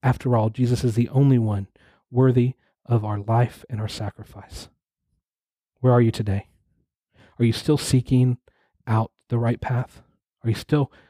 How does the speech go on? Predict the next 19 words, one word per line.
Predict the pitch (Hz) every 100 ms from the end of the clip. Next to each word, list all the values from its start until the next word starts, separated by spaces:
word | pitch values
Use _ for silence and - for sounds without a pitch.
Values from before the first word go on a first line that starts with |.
| _
questioning | - 143 - 131 131 127 - _
about | 120 127
this | - -
Jesus? | - 123 135 -
I | 123 - _ _
beg | - 123
of | 113 -
you | 107 - _ _ _ _ -
to |
make | 120 120
a | 127
decision | 127 147 127 117
today | 110 110 104
to | 98 -
join | 110 120 117 110 104 _ _ _ _
the | -
kingdom | - 117 107
of | 98
God, | 98 95